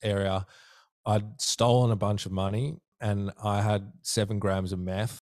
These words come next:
down my dax, and we just had a shot. And it was the first time I'd had a shot. So I cannot describe to you what it's like.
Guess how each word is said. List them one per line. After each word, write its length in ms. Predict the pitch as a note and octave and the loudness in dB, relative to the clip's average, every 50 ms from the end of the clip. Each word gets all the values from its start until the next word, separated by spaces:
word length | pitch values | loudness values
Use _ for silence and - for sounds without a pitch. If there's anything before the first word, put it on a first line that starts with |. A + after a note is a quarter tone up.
| _ - | _ -2
down 140 | G2+ G2 | -2 0
my 140 | F#2+ F#2 F2 | 0 -2 -4
dax, 580 | E2+ - F#2 F#2+ C3+ E3 - - - - - - - - - - - - - | -4 -4 -2 -2 -2 -2 -4 -6 -6 -6 -6 -8 -12 -18 -20 -20 -20 -12 -4
and 160 | - G#2 G#2 G#2 | -2 0 0 2
we 100 | G#2 G2 | 0 0
just 440 | F#2+ A#2 A2+ G#2 - - - - - | 0 0 0 0 0 -4 -6 -8 -6
had 160 | - G#2+ G2+ | -4 -4 -2
a 60 | F#2+ G2 | -2 -2
shot. 500 | - - - A2 F#2+ F2+ G2+ A#2 - _ _ _ _ _ - | -4 -2 0 0 0 2 0 -2 -2 _ _ _ _ _ -4
And 80 | A2+ | -4
it 80 | G#2+ F#2+ | -2 -2
was 120 | - A2+ | -4 -6
the 60 | G#2+ G2+ | -6 -6
first 340 | - - A#2+ A2 A2 - | -2 0 0 0 0 0
time 140 | - A2 G#2 G2+ | 0 -2 -2 -2
I'd 80 | G2 | -2
had 140 | F#2+ G2 F#2 | -4 -4 -6
a 40 | F#2 | -6
shot. 360 | - - G2 F#2+ G2 - - | -6 -4 -2 -2 -4 -4 -4
So 160 | - G2 F#2+ F#2+ - | -4 -4 -4 -4 -4
I 40 | - | -4
cannot 280 | - C3 C#3 B2+ A2 F#2+ | 0 0 2 2 2 0
describe 500 | G2 - - - G2+ F#2 F#2 F#2 F#2+ F#2 | -2 -4 -4 -2 -2 0 0 0 -2 -4
to 120 | - - F#2 | -6 -8 -8
you 260 | F2 F#2+ A#2 C3 - | -8 -6 -6 -6 -4
what 160 | G2+ G2 F#2 | -4 -4 -4
it's 200 | F2+ - - - G2+ | -4 -6 -8 -6 -4
like. 340 | F#2 F2+ F2+ A2+ - - | -2 -2 -2 -2 -4 -6